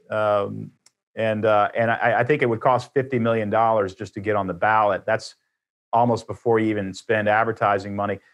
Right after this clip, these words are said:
But, uh, but I think the reality is the country is coming to a place here in eight or ten years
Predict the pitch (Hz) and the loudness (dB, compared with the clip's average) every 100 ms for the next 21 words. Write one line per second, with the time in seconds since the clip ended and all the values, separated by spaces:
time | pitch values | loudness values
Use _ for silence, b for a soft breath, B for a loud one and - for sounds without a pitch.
0 | b b 165 143 147 135 160 147 147 127 | b b 0 0 -2 0 2 2 2 0
1 | 214 170 131 131 143 151 135 117 110 104 | 0 2 4 4 4 4 2 2 0 -2
2 | 113 - 143 - 147 123 - 123 120 120 | -8 0 -2 2 0 0 0 0 0 0
3 | 113 101 120 127 131 123 123 117 113 120 | 0 0 2 4 4 0 0 0 0 0
4 | 117 113 - 107 107 120 120 110 | 0 0 -4 -4 0 2 2 2